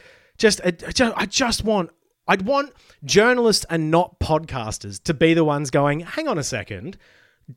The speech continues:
Don't you use Cricket Australia as a political tool to get votes when it's expedient for you?"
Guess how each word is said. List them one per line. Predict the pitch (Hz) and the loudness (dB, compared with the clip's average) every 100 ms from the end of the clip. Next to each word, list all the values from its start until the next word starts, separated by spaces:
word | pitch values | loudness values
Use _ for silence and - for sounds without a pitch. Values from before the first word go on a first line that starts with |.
| _ _ | _ _
Don't | 233 277 254 | 4 4 0
you | 196 240 | 2 4
use | 254 214 196 226 214 | 4 2 2 2 0
Cricket | - 226 208 | 0 0 2
Australia | 185 - 175 180 180 165 | 0 0 0 2 2 2
as | 151 170 151 | 2 2 2
a | 156 151 | -2 -2
political | 160 151 170 170 160 | 0 2 2 2 -4
tool | 131 - 160 147 | -4 0 0 0
to | 147 | -4
get | 120 143 131 | -4 -4 -4
votes | 113 131 156 143 | -2 -2 -2 -6
when | 131 | -8
it's | 127 | -8
expedient | - - 127 139 165 | -8 -6 -4 -4 -6
for | - | -6
you?" | 170 160 277 | -4 -4 -8